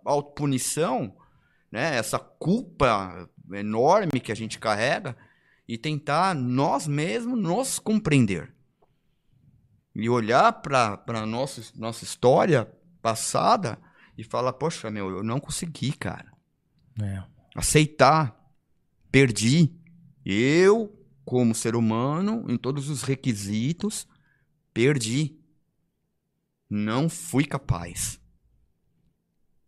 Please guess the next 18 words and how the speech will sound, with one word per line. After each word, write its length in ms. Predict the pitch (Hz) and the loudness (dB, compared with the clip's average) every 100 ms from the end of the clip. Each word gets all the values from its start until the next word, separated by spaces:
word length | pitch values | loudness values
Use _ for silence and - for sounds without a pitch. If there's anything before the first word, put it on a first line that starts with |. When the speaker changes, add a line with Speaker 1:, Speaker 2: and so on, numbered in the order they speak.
| _ _ _ - | _ _ _ -6
Speaker 1:
E 160 | 101 | 0
aí 300 | 104 101 151 | 2 2 0
começo 840 | 170 160 131 135 131 127 - 113 98 _ _ _ | -2 -2 0 0 -2 -4 -8 -10 -14 _ _ _
a 100 | 104 | -2
olhar 340 | 110 101 107 | 0 2 2
pra 180 | 107 107 | 0 -2
mim 200 | 101 104 | -2 -2
e 20 | |
entender 680 | 104 117 107 95 90 85 - _ _ | -4 -4 -4 -4 -4 -6 -10 _ _
que 80 | - | -8
eu 60 | 101 | -8
tenho 260 | - 104 | -2 -2
um 60 | 92 | 0
problema. 580 | - 95 92 80 80 - _ _ _ _ _ - | -2 -2 -2 -6 -8 -18 _ _ _ _ _ -10
Speaker 2:
Uhum. 320 | 101 90 104 - _ - | -10 -10 -18 -18 _ -10
Speaker 1:
Né? 320 | 82 101 120 _ _ _ - | -6 -6 -8 _ _ _ -8
Porque, 760 | 98 - 107 98 95 90 80 80 - _ _ - - | -8 -4 -2 0 0 -2 -4 -10 -16 _ _ -20 -10
é, 1000 | - 95 95 92 92 90 87 82 - - | -2 0 2 2 0 0 -2 -4 -8 -14